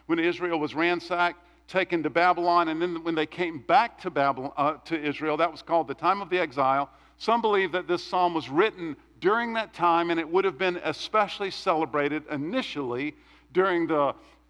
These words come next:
Festival of Booths or the Festival of Tabernacles, where, where they would, as part of their celebration, they, they made booths out of palm branches. So you can understand how that might have, uh, been associated with this psalm, but certainly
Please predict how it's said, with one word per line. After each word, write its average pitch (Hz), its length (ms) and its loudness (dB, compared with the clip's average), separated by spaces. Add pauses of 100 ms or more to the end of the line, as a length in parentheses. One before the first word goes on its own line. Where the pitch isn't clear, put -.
Festival 180 540 0
of 123 160 -4
Booths 156 420 0
or 143 80 -2
the 131 80 -6
Festival 147 480 -2
of 151 140 -8
Tabernacles, 143 880 0
where, 165 180 0
where 170 160 -2
they 170 140 2
would, 160 200 -2 (480)
as 185 140 -2
part 226 240 -2
of 220 80 -4
their 202 100 -4
celebration, 202 540 -2
they, 165 100 -2 (140)
they 170 100 2
made 185 240 -2
booths 196 300 -2
out 165 140 2
of 151 100 -2 (300)
palm 220 340 4
branches. 147 460 -2
So 185 140 -4
you 180 140 -4
can 175 220 -6 (240)
understand 190 540 -2
how 170 140 2
that 170 160 0
might 170 240 2
have, 151 120 -2 (320)
uh, 156 300 4 (180)
been 185 140 2
associated 185 760 -2
with 147 140 -2
this 151 140 -4
psalm, 170 340 2
but 185 140 -8
certainly 185 640 0